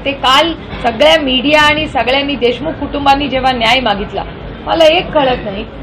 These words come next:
हे वाल्मिक कराडला व्हीआयपी ट्रीटमेंट, कॅमेरा, अ, बंद, हे होतच कसं?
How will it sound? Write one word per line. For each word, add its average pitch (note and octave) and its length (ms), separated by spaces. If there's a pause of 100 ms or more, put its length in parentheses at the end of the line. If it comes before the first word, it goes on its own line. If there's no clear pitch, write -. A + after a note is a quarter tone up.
(200)
हे E3 80
वाल्मिक B3+ 520
कराडला D4 400
व्हीआयपी C#4+ 520
ट्रीटमेंट, C4+ 680 (100)
कॅमेरा, B3+ 680
अ, G#3+ 200
बंद, C4 380 (420)
हे F4 80
होतच C4+ 480
कसं? A4 340